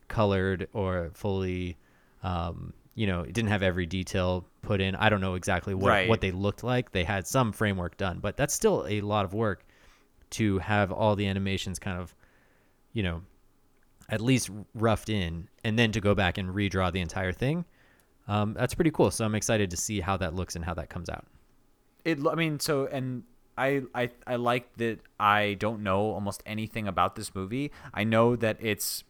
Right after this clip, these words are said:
Speaker 2: been very well received. It has good reviews. And I know that I've seen some, like, super quick clips, like, just in passing. Like, I've purposefully not watched trailers or anything, but I've seen the little bits I have seen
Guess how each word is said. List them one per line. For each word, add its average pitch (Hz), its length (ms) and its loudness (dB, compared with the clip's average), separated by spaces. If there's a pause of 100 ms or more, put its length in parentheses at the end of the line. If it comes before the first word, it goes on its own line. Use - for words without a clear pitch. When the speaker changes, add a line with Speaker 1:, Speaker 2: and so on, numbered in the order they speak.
Speaker 2:
been 104 320 -2
very 95 360 4
well 104 240 2
received. 98 460 -4
It 87 80 -8
has 104 180 -2
good 110 220 -2
reviews. 98 800 -2 (420)
And 117 180 2
I 107 100 4
know 107 560 2 (140)
that 107 280 0
I've 110 200 2
seen 123 460 0
some, 110 300 -2
like, 92 240 -4 (180)
super 156 580 2
quick - 380 -2
clips, - 480 -4
like, 98 200 0
just - 260 -6
in 113 160 -8
passing. 107 540 0
Like, 85 180 -8
I've 92 300 0 (440)
purposefully 120 560 0
not 95 240 2
watched - 420 0
trailers 98 440 0
or 95 60 0
anything, 87 320 -4
but 87 180 -4
I've 92 200 -2
seen 104 540 0 (560)
the 107 100 4
little 113 320 2
bits 101 520 0
I 101 140 -2
have 92 280 2
seen 170 400 -2